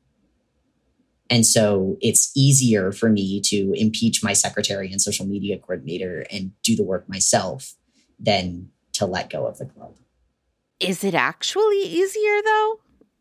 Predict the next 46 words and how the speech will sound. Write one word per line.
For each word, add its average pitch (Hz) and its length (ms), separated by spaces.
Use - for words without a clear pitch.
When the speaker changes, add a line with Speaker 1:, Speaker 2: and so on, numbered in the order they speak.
Speaker 2:
I 320 220
understand 320 440
<laughs> - 0
that 277 100
it 214 120
might 240 220
be, 381 140
like, 226 440
psychologically 220 1080
a 214 80
little 202 340
bit 208 360
easier, 285 680
but 220 300
is 202 160
it 233 200
easier? 214 360
Speaker 1:
Psychologically, 143 840
it's - 140
easier. 127 380
Speaker 2:
Okay. - 320
Speaker 1:
Like, 139 200
functionally, 123 800
it's 92 160
not 95 260
easier, 78 560
Speaker 2:
Right. - 100
Speaker 1:
but, 107 220
like, 107 260
getting, 101 380
like, 117 200
psychologically, 123 960
it's - 180
easier 110 340
for 110 140
me 107 160
to 107 80
think 110 220
about 98 260
running 80 240
the 80 80
club - 260
myself 78 560
than 90 120
it 71 100
is - 500